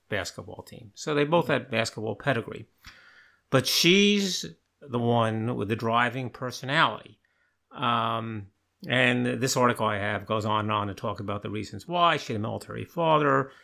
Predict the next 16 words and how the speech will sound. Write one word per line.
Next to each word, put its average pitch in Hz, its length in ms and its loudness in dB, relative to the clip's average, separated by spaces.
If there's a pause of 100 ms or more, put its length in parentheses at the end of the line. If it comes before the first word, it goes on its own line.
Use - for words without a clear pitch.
(160)
became 113 260 -6
her 104 80 -2
high 113 140 -2
school 110 320 -6
principal. 135 640 0 (300)
But 117 120 2
in 127 100 2
any 185 220 8
event, 104 380 0 (920)
she, 147 520 4
uh, 131 400 4
is 117 260 -4
a 110 180 -2
driving, 139 760 -2 (320)
brutally 147 640 6
honest 113 520 2